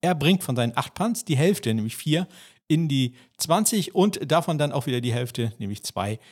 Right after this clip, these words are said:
in die zehn. Und das Einzige, was da nicht ganz so gut lief, ist, dass er einen kritischen Punt hatte, nämlich einen achtunddreißig Yard Punt von der eigenen dreiunddreißig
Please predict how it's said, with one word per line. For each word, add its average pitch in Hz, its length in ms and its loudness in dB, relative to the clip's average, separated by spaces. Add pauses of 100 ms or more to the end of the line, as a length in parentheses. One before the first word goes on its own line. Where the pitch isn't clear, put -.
(220)
in 139 260 2 (200)
die 208 260 -6
zehn. 262 340 0
Und 202 160 0
das - 260 0
Einzige, 208 360 0
was 175 140 2
da 165 120 2
nicht 135 420 -4
ganz 208 220 2
so 214 80 0
gut 185 220 -2
lief, 170 240 2
ist, 165 340 0
dass 143 140 0
er - 80 -2
einen 120 160 -2
kritischen 139 360 -2
Punt 123 280 -2
hatte, 131 320 -2
nämlich 127 400 -2
einen 123 300 2 (340)
achtunddreißig 131 760 0
Yard 113 280 0 (160)
Punt 117 380 -2 (100)
von 127 260 0
der 113 220 -2
eigenen 113 420 -2 (300)
dreiunddreißig 95 1120 -6